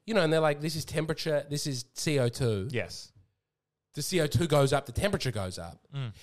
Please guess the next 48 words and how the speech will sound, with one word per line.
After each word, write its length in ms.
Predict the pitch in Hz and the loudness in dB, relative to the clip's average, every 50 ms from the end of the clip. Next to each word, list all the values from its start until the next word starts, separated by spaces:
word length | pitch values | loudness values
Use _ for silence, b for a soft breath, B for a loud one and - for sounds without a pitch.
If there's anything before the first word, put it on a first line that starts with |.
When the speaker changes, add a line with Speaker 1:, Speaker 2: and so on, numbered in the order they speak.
| B B _ | B B _
Speaker 1:
Just 180 | - 285 269 - | -6 -6 -2 0
the 80 | 294 | 2
way 260 | 226 240 262 277 262 226 | 2 2 2 2 2 0
it 80 | - | 0
is 240 | - 196 202 185 175 | 0 -2 -2 0 2
laid 260 | 185 202 220 226 214 | 4 4 4 6 4
out 220 | 208 208 220 220 202 | 4 4 6 6 4
on 120 | 180 165 | 4 4
the 80 | 160 156 | 4 4
graph, 280 | 170 180 170 160 170 | 4 4 4 4 4
I 80 | 220 294 | 2 0
could 120 | 349 226 214 | 0 2 2
bring 160 | 277 277 254 | 4 4 6
it 80 | 254 | 4
up, 260 | 294 302 240 - 139 151 | 4 2 2 0 0 0
but 100 | 190 208 | 0 2
it 80 | 196 | 2
looks 560 | 196 202 220 320 392 415 - - - - - | 2 4 4 6 4 4 2 0 -4 -2 2
like 400 | 220 202 190 180 170 - - - | 4 6 6 4 2 0 -6 -8
temperature 400 | - - 220 220 214 208 - 220 | -2 -2 0 0 0 0 2 2
goes 240 | 180 190 180 180 170 | 4 6 4 6 4
up 160 | 180 165 - | 4 2 2
and 140 | - 160 160 | 0 0 2
then 280 | 185 240 285 285 269 240 | 4 4 4 4 4 4
the 80 | 202 | 4
C 220 | 170 - 190 165 151 | 4 4 4 4 4
O 60 | 143 | 4
two 280 | 147 - - 165 151 147 | 4 2 2 2 2 2
goes 360 | 170 - - - 156 160 147 | 0 -4 0 2 2 4 4
up 140 | 160 143 143 | 4 2 2
afterwards. 720 | 143 175 202 196 190 - - 123 104 90 82 - - - - 110 | 2 2 2 2 0 -2 -4 -4 -4 -4 -8 -12 -14 -12 -8 -6
Speaker 2:
Yes. 440 | 110 101 87 - - - - - | -4 -4 -4 -6 -8 -10 -6 -2
Speaker 1:
Like, 140 | - 160 170 | 0 0 0
it 60 | 185 | 2
looks 180 | 196 226 233 - | 0 0 0 0
like 140 | 214 175 151 | -2 -2 0
that 280 | - 180 208 - - - _ | -2 -2 -2 -4 -6 -12 _
is 240 | - 165 160 139 147 | -10 -10 -8 -10 -10
beforehand. 840 | 139 131 147 139 - 185 208 220 220 208 202 165 120 104 98 98 101 | -10 -8 -8 -6 -2 0 2 4 4 4 2 0 -4 -4 -6 -8 -6
Like, 160 | 113 117 139 | -4 -4 -2
Speaker 2:
Mm-hmm. 60 | 165 | -2
Speaker 1:
the 80 | 175 110 | -2 -2
hotter 280 | - 160 185 185 175 | 0 2 4 4 4
it 100 | 156 147 | 2 2
gets, 340 | 143 156 156 151 - - - | 0 -2 -2 0 -2 -4 0
maybe 200 | 156 147 147 143 | 0 2 2 2
the 100 | 135 135 131 | 0 0 0
more 420 | 135 135 139 139 135 135 139 - | 0 0 0 0 0 -2 -4 -6